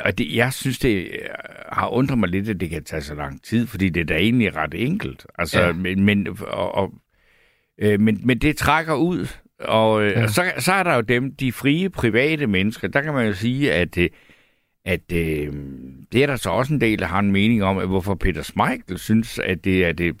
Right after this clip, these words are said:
Speaker 1: altså helt vildt vigtigt for ham at kommentere, øh, V M i fodbold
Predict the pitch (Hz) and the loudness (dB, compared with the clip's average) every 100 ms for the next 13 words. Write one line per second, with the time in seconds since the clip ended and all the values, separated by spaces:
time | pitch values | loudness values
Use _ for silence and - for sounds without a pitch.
0 | - - - 73 71 147 135 107 120 - | -8 -8 -6 -6 0 0 0 0 0 -2
1 | 92 117 - 113 95 - 98 104 104 - | -2 -2 -2 -8 -8 -4 -2 0 -2 -2
2 | 80 78 87 82 80 107 123 113 76 - | -4 -4 -2 -2 -2 0 0 0 -2 -2
3 | 80 78 95 113 87 95 101 - 98 110 | -2 0 0 0 0 0 0 0 0 0
4 | 92 78 | -2 -4